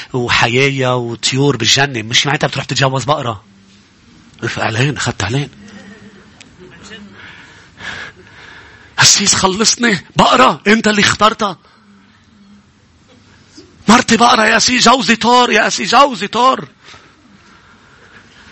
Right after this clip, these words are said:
ما هو مش معناتها إذا ما في حدا بين سرعة وأشتاؤول إنك تختار دليلة.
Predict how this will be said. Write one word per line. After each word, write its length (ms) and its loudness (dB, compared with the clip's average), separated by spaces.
ما 80 6
هو 180 4
مش 160 0
معناتها 480 4
إذا 180 4
ما 120 4
في 180 2
حدا 380 2
بين 220 2
سرعة 380 4
وأشتاؤول 760 4
إنك 240 4
تختار 640 4
دليلة. 960 4